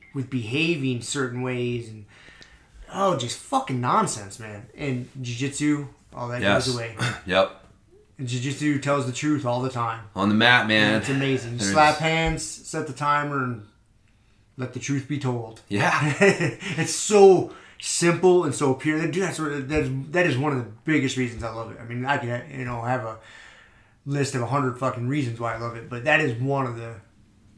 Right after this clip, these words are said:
Speaker 1: the best.
Speaker 2: Yeah.
Speaker 1: Like, no, like, so simple. Either you strangle me or I strangle you.
Speaker 2: Yes.
Speaker 1: There we go.
Speaker 2: That's it,
Speaker 1: <laughs>
Speaker 2: man.
Speaker 1: That's it.
Speaker 2: Yeah.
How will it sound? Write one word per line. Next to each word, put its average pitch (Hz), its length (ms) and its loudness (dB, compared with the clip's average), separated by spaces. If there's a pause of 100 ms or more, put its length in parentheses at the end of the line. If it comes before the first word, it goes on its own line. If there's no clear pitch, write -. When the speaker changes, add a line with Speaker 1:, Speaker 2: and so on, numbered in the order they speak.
(120)
Speaker 1:
the 131 60 -4
best. 110 480 -10
Speaker 2:
Yeah. 120 320 2 (160)
Speaker 1:
Like, 127 160 -14 (220)
no, 160 200 -8 (120)
like, 120 160 -14 (360)
so 202 180 2
simple. 233 360 -2 (760)
Either 120 160 -8
you 131 140 -2
strangle 143 360 -4
me 147 220 -6
or 135 80 0
I 127 80 2
strangle 135 380 -4
you. 110 200 -6 (320)
Speaker 2:
Yes. - 540 -2
Speaker 1:
There 117 120 -8
we 123 120 -4
go. 107 180 -10 (160)
Speaker 2:
That's - 180 -6
it, 113 280 8
Speaker 1:
<laughs> - 0 -
Speaker 2:
man. 98 340 8
Speaker 1:
That's 185 240 8
it. - 60 -10
Speaker 2:
Yeah. 101 400 6